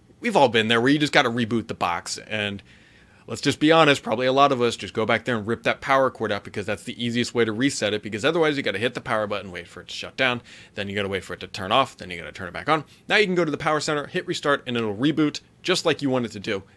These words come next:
That is a good thing. They're also introducing a mini virtual keyboard. I'm actually pretty excited about this, as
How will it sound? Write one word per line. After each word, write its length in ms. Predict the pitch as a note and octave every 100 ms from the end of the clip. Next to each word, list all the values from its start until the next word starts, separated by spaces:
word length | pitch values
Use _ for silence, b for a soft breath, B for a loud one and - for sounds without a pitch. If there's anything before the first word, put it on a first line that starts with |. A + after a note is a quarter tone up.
| -
That 160 | C3+
is 100 | B2+
a 40 | B2
good 160 | A#2
thing. 140 | - F#2 B B
They're 140 | - G3+
also 200 | E4 B3
introducing 520 | G#3+ G#3 F#3 F3+ E3+
a 80 | C3+
mini 300 | C3 D3 D#3+
virtual 460 | C3 C#3+ - C#3 B2
keyboard. 420 | D#3 D3 F3+ E3+
I'm 120 | D#3
actually 260 | E3+ - D#3+
pretty 180 | E3+ D3+
excited 320 | - D#3 D#3
about 220 | D#3 D3+
this, 180 | D#3+ C3+
as 160 | A#2